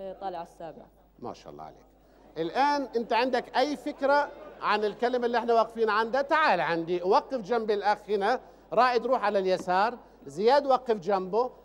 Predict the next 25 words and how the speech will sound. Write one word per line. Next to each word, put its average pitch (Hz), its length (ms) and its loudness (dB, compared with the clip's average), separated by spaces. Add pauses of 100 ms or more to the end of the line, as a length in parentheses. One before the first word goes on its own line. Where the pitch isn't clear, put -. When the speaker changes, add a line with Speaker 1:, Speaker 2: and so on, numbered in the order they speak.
(140)
Speaker 2:
أعطونا 269 360 2
الشكل. 190 420 -4
زياد، 277 440 -2
الآن 277 280 2
الدور 233 340 0
عليك. 202 460 0 (680)
هلا 277 300 4
بدنا 262 580 0 (460)
كلمة 277 480 0
سداسية، 214 920 0
واحد، 254 360 2
اثنين، 226 340 0
ثلاثة، 214 500 0
أربعة، 202 300 0
خمسة، 220 360 -2
ستة. 175 480 -6 (400)
تبدأ 262 420 4
بلا، 226 760 4 (220)
وهي 247 380 4
من 240 80 -2
المفاهيم 220 720 -2
في 233 160 -12
نظرية 202 500 -2
التحليل 208 480 -4
النفسي. 247 400 -4